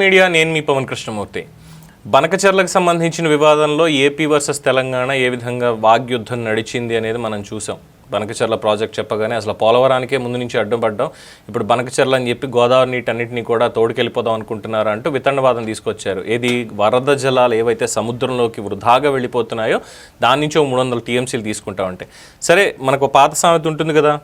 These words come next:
పిల్లి పిల్లి కొట్టుకుంటే కోతొచ్చి రొట్టె ముక్క ఎత్తుకుపోయింది అని. అలాగా గోదావరి జలాల గురించి ఇక్కడ ఇలా కొట్టుకుంటూ ఉంటే అక్కడ కర్ణాటక ఆల్మట్టి డ్యామ్ దాని ఎత్తుని పెంచడం కోసం అని చెప్పి ప్రయత్నాలు చేస్తోంది.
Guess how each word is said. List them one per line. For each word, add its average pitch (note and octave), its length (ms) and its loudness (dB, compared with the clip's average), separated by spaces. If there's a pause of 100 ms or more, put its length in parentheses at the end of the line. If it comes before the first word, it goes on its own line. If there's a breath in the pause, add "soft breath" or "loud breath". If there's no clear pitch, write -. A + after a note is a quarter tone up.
(260)
పిల్లి B2+ 160 2
పిల్లి D3 240 0
కొట్టుకుంటే C#3 400 0
కోతొచ్చి C3+ 500 0
రొట్టె A#2+ 180 -2
ముక్క C3 180 -6
ఎత్తుకుపోయింది A#2 520 -2
అని. A2+ 200 -4 (420 soft breath)
అలాగా C#3 420 2 (440)
గోదావరి F3+ 320 6
జలాల F#3 300 6
గురించి E3+ 200 0
ఇక్కడ D#3 160 -4
ఇలా D3+ 80 4
కొట్టుకుంటూ D3+ 440 0
ఉంటే C3+ 420 2 (320 loud breath)
అక్కడ B2 520 4
కర్ణాటక D3+ 400 2 (240)
ఆల్మట్టి E3 840 4
డ్యామ్ A#2+ 400 2 (580)
దాని B2 380 2
ఎత్తుని C3+ 380 2
పెంచడం C#3+ 560 2
కోసం B2 360 0
అని A2+ 180 -2
చెప్పి B2 480 -2 (460)
ప్రయత్నాలు B2+ 460 2
చేస్తోంది. G2+ 460 -4